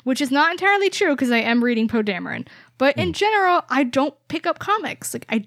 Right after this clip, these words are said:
Speaker 1: don't enjoy reading them. I've tried numerous times,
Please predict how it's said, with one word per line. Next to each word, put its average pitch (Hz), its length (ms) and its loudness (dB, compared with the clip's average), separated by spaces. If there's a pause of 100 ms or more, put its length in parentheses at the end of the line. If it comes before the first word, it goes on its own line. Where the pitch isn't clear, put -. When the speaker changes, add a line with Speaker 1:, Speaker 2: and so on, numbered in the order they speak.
Speaker 1:
don't 226 260 0
enjoy 294 380 0
reading 254 360 0
them. 247 340 2
I've 196 320 -8
tried 226 520 0
numerous 262 460 2
times, 220 720 0